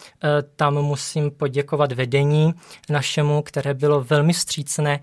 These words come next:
že mě nechalo experimentovat se žáky a nechali mi volnou ruku.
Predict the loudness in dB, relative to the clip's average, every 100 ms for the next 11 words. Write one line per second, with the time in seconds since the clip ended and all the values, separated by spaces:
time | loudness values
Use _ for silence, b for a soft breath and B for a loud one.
0 | B B -2 0 -2 -2 -6 -4 -6 0
1 | 2 2 0 0 0 2 0 -2 -8 -4
2 | -2 -2 -4 -4 -2 -2 -6 B B B
3 | _ 0 0 0 -4 -6 -2 -2 0 0
4 | 0 0 0 0 -4 -4 -6